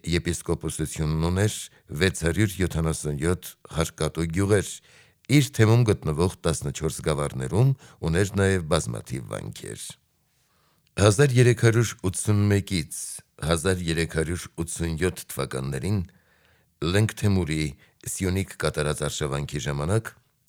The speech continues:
վանքը կողոպտվել է, հրկիզվել, կորցրել կալվածքների մեծ մասը։ Տաթևի վանքը վերստին բարգավաճել է տասնյոթից տասնութերորդ դարերում,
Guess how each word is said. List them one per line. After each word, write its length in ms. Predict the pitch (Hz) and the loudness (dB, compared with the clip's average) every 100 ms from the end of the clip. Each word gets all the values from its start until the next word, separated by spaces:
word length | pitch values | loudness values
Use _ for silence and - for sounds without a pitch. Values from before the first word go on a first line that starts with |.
| - | -6
վանքը 460 | 71 95 95 98 90 82 | 0 0 0 0 0 -2
կողոպտվել 720 | 85 82 78 - - 73 80 | -2 -2 -4 -8 -8 -4 -2
է, 120 | 87 107 113 _ _ | 0 -2 -4 _ _
հրկիզվել, 800 | - 82 - 76 - - 90 117 110 _ _ - | -8 -8 -6 -8 -6 -2 0 0 -4 _ _ -4
կորցրել 480 | 87 - - 82 82 | -4 -2 -4 -4 -4
կալվածքների 800 | 82 76 69 69 - - 64 64 | -2 -4 -2 -6 -8 -8 -8 -8
մեծ 240 | 60 60 62 | -8 -10 -8
մասը։ 380 | 57 - - 50 - _ _ _ _ _ _ _ _ _ - | -10 -10 -12 -14 -18 _ _ _ _ _ _ _ _ _ -2
Տաթևի 360 | 87 82 82 80 | 0 2 0 2
վանքը 380 | 82 87 - | 0 0 -2
վերստին 520 | 80 80 73 - 78 76 | -2 0 -2 -4 -4 -2
բարգավաճել 640 | 76 71 73 73 78 78 | -2 -2 -4 -4 -4 -2
է 100 | 78 76 - _ - | -2 -4 -10 _ -8
տասնյոթից 840 | 76 - 76 73 71 - 80 - - | -6 -4 -4 -4 -4 -6 -8 -8 -6
տասնութերորդ 760 | 85 82 - 98 78 67 65 | -4 -2 -2 -4 -4 -6 -8
դարերում, 500 | 69 73 65 53 50 | -6 -4 -6 -10 -14